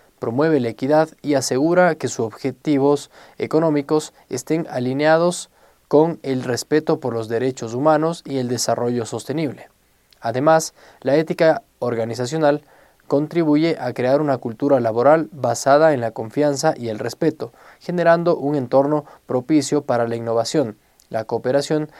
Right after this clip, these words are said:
y el éxito a largo plazo. En un mundo globalizado y cada vez más exigente,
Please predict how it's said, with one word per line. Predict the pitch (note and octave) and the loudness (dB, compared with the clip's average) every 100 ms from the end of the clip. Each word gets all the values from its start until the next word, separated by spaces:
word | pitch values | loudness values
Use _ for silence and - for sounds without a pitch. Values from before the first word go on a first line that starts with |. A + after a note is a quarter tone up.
| - _ | -20 _
y | F#3 | 0
el | F3 | 2
éxito | C3 D3 C#3 D3+ - | 0 -2 0 0 0
a | A#2+ | -6
largo | A2 A2+ A#2+ | -6 -6 -2
plazo. | D#3 C3 - A#2 _ _ _ _ _ _ | 4 4 2 -10 _ _ _ _ _ _
En | D#3+ | -2
un | F#3 | 0
mundo | F#3+ G3 F#3+ | 2 4 4
globalizado | C3+ A#2 A#2 B2 E3 D#3+ D#3+ - - - | 4 2 2 4 4 4 2 -6 -16 -10
y | B2+ | 0
cada | C#3+ C#3+ | 4 4
vez | D3 C#3+ | 4 4
más | C#3 C#3+ | 2 0
exigente, | C3+ C3+ D3 C3+ B2 C#3 | -2 -6 -4 -2 0 -2